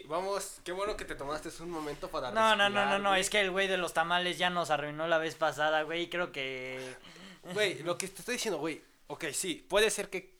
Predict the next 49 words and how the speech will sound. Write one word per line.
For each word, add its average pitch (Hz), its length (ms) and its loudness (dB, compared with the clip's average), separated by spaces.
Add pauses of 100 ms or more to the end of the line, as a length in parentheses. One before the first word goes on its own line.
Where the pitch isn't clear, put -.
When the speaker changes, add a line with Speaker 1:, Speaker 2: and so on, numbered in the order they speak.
(120)
Speaker 1:
no 185 280 8
todas 175 180 0
las 135 120 -2
canciones 147 360 -8
de 120 80 -8
Golden 123 520 -8
son 120 540 -2
buenas. 117 480 -4 (140)
Efectivamente, 139 720 -4
sí, 131 400 -8
eh, 110 340 -6
unas 131 320 -2
se - 160 -10
rescatan, 120 520 -6
otras 127 280 -4
no. 123 240 0 (400)
Pero, 147 180 2
güey, 190 220 2
las 170 240 2
canciones 190 460 0
que - 220 -10
Caigo, 135 400 -4
al, 117 180 -6 (300)
que 147 100 -4
les 143 180 -6
dedicó 147 420 -4
el 233 100 -4 (140)
tiempo, 131 520 -4 (260)
así - 200 -4
Speaker 2:
Ah, 262 220 8
sí, 139 240 -2
Speaker 1:
bien, 233 160 4
Speaker 2:
no 202 140 -2
te 240 100 2
lo 202 100 2 (100)
Speaker 1:
güey, 185 200 4
Speaker 2:
niego, 175 180 0
son 170 240 -4
buenísimas. 175 600 0
Speaker 1:
son 165 100 -4
buenísimas. 170 480 -4 (100)
Speaker 2:
Pero 185 240 4
ya 185 200 4
está, 196 320 2
ya 185 180 8
se 233 120 0
está 226 200 2
notando, 208 580 2
güey, 196 380 0